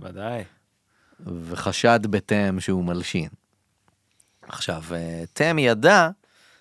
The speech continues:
Speaker 2: שטי סי נגדו עכשיו בשלב הזה, והם שניהם בקבוצה הקטנה של פושעי העל כזה, ויש שם סכסוך ביניהם עכשיו. אז, אה, תם ממש רצה להיפטר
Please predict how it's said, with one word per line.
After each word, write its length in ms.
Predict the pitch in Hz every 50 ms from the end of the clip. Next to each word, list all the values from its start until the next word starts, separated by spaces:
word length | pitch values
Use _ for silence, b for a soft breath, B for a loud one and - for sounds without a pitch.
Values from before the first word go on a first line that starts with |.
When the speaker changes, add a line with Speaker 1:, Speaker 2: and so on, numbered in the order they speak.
| b b
Speaker 2:
שטי 440 | - - - 92 - - 107 104 95
סי 260 | - - 107 104 101
נגדו 520 | 95 92 92 87 104 101 110 104 90 76 - _ _ _ _ _ -
עכשיו 360 | - - - - 76 73 76
בשלב 400 | 69 73 - 82 76 71 71 73
הזה, 200 | 78 82 101 110 101
והם 260 | 92 85 82 80 78
שניהם 400 | - - 85 85 85 85 82 82 - b b b b b b b b b -
בקבוצה 600 | 92 90 85 80 - - 101 95 95 - - 92
הקטנה 400 | 90 - - - 85 82 85 82
של 160 | - - 87 80
פושעי 420 | - 82 78 - - 64 92 90
העל 500 | 82 80 - - 82 85 82 73 71 73 - _ _ _ _ _ _ _ _
כזה, 440 | - 87 78 - 85 85 101 120 139 120 87
ויש 240 | 78 76 76 78 -
שם 100 | 80 73
סכסוך 440 | - - 78 - - 95 85 - -
ביניהם 360 | 82 78 71 71 67 71 78 82
עכשיו. 320 | 82 - - 131 170 208 - B B B B B B B B B B B
אז, 280 | 87 87 90 87 85 87 90
אה, 480 | 87 87 87 87 87 87 85 85 85 85 -
תם 200 | - 117 120 123
ממש 340 | 120 110 104 104 110 107 -
רצה 320 | 104 95 98 - - 107 101
להיפטר 680 | 101 101 95 - - 92 - - 110 101 92 80 71